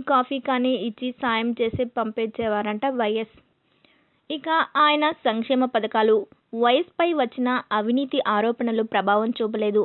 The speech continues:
అందుకే వరుసగా రెండోసారి సీఎంను చేశారు ప్రజలు. కాకపోతే విధిరాతకు వైఎస్ బలయ్యారు. స్వాతంత్రం వచ్చిన దగ్గర నుంచి ఎప్పుడూ లేనంతగా రాష్ట్ర ప్రజలు చాలా సంతోషంగా ఉన్నారు. వారి జీవితాలు మరింత వెలిగేలా చేస్తారన్న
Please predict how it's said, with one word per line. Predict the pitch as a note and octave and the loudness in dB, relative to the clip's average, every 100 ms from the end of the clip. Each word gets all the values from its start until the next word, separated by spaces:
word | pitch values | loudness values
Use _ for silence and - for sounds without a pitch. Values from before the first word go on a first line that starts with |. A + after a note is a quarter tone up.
| - | 0
అందుకే | G3+ G#3+ A3+ A3 | -4 -4 0 -2
వరుసగా | F3 A3+ A#3+ C4+ C4+ | 0 -4 -4 0 0
రెండోసారి | B3 G#3+ A#3+ B3+ A3+ B3 | 0 -2 -2 -2 -4 -4
సీఎంను | - A3 A3 A#3 A#3+ | -6 -6 -4 -4 -4
చేశారు | A3 G3 G#3 G#3 | -6 -6 -4 -4
ప్రజలు. | A#3 G#3+ G#3+ G#3+ G#3+ | -4 -6 -4 -4 -2
కాకపోతే | B3+ A#3 F4+ E4 D4 D#4+ - - _ A#3+ | -2 0 0 -2 -2 -6 -6 -20 _ -4
విధిరాతకు | B3 D4+ D4+ C4 C4 C4 A#3 | 0 2 2 0 -2 -2 2
వైఎస్ | G3+ A3+ A#3+ | 4 4 2
బలయ్యారు. | G3+ G#3 G#3 A3+ G#3+ G#3+ G#3+ - _ _ - | -2 0 2 2 2 0 -2 -8 _ _ -6
స్వాతంత్రం | C4 C4 E4 E4 D#4+ | -2 0 0 -2 -2
వచ్చిన | D4 B3 C4 | -2 -2 -2
దగ్గర | A#3+ G3+ G#3+ A#3 | 0 -2 0 0
నుంచి | A#3+ A3+ A3+ G3+ | 0 -2 -4 -2
ఎప్పుడూ | G#3 - B3+ | -4 -2 -2
లేనంతగా | B3+ A3 G#3+ G#3+ G#3+ G#3+ A3 | 0 0 -2 -6 -4 -2 0
రాష్ట్ర | G#3+ A3+ - | -2 -2 -4
ప్రజలు | C#4+ B3+ B3 C4 | -4 -2 -2 -2
చాలా | - F#3+ G#3 | 0 0 0
సంతోషంగా | A#3 A#3+ G#3+ A3+ A#3 A3+ A3+ | -2 -4 -4 -4 -4 -4 -2
ఉన్నారు. | G#3+ G#3+ G#3+ G#3+ _ _ _ | -2 -2 0 -2 _ _ _
వారి | C4 D4 D4+ | -2 0 0
జీవితాలు | A3+ B3 C4 C#4 C4 C4 | -2 -2 -2 0 2 2
మరింత | A3+ G3 A3 A#3+ | 0 -2 -2 -2
వెలిగేలా | A#3 A3+ G#3+ A#3 A3+ A3 | -2 -2 -2 -2 -2 -4
చేస్తారన్న | G#3 G3+ A3 G#3 G#3 | -8 -8 -6 -6 -4